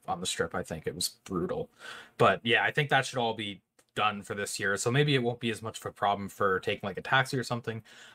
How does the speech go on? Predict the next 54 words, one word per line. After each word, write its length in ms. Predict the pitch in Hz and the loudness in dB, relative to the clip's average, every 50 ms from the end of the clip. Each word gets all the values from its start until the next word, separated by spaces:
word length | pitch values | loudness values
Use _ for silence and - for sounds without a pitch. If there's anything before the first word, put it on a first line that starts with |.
| _ | _
But 100 | - 135 | 4 4
like 220 | 131 156 170 165 - | 6 4 2 2 2
you 80 | 165 | -2
said, 320 | 139 - - 165 139 107 101 | 0 4 6 6 6 4 0
it 120 | 101 - | -4 0
does 220 | - 120 120 117 | 2 2 2 2
kind 300 | - - - 123 120 117 | 0 0 2 2 4 4
of 240 | 113 101 98 - - _ _ _ _ _ | 2 0 0 -12 -16 _ _ _ _ _
conflict, 480 | - - 120 107 - - 170 156 - _ | -4 -4 -4 0 4 4 4 4 4 _
'cause, 220 | - 131 113 - | -2 -2 0 2
like, 180 | 120 113 104 - _ _ _ _ 113 95 _ _ | 2 2 0 -2 _ _ _ _ -18 -18 _ _
what 160 | 131 131 120 | 4 6 6
I 100 | 120 127 | 6 6
like 220 | 127 123 117 110 | 4 2 0 -2
to 100 | - - | -4 -6
do 140 | 98 104 98 | -4 -2 -2
at 100 | 98 - | -2 -2
def 220 | - 98 95 - | -2 -4 -4 -4
con 200 | - - 101 101 | 0 0 0 2
and 120 | 101 98 98 | 2 -2 -4
what 80 | 98 | -4
a 40 | 92 | -2
lot 160 | 95 95 95 | -2 -2 -2
of 60 | 95 92 | -2 -4
people 160 | 110 95 95 | -6 -2 -2
like 160 | 92 92 90 | -2 -2 -2
to 80 | - 87 | -6 -6
do 240 | 92 90 90 90 | -4 -4 -4 -2
is 300 | 85 90 92 95 92 - | -2 0 0 0 0 -2
meet 160 | 98 95 90 92 | -2 -2 0 0
up 160 | 90 - - | 0 2 2
at, 160 | 95 87 - | 0 0 2
like, 200 | 90 87 85 _ | -2 -4 -4 _
bars 280 | - 92 95 95 92 90 | 2 4 6 6 6 4
and 60 | 95 - | 2 0
stuff 240 | - - - - | 0 -2 -6 -4
like 140 | - 85 - | -4 -4 0
that 280 | - 95 90 90 92 92 | 2 4 6 6 6 4
and 140 | 90 90 87 | 2 -6 -4
go 220 | - 90 90 92 | -4 -2 -2 -2
out 140 | 92 92 - | -2 -4 -4
and 100 | - 87 | -4 0
do 140 | 92 113 120 | 4 4 4
stuff. 360 | - - 98 95 95 - - - - - - - - - - | 4 2 0 -2 -2 -4 -8 -18 -18 -18 -18 -16 -16 -12 -2
At 120 | - 120 120 | 0 2 2
the 80 | 123 | 2
convention 380 | - 120 113 123 131 139 127 127 | 0 0 2 2 2 2 0 -4
center, 280 | - - 123 120 113 113 | -2 0 2 4 4 4
it's, 280 | 107 - - - - _ | 2 0 -4 -6 -6 _
it's 180 | 110 117 - | -8 -6 0
not 220 | 127 123 113 - - | 4 4 4 4 0
really 380 | 113 104 101 98 95 95 - _ - | -4 -6 -4 -8 -8 -10 -12 _ 2
that 200 | 107 101 98 90 | 2 2 2 2
easy. 440 | 101 131 135 113 101 95 90 - | 2 2 2 2 0 -6 -8 -10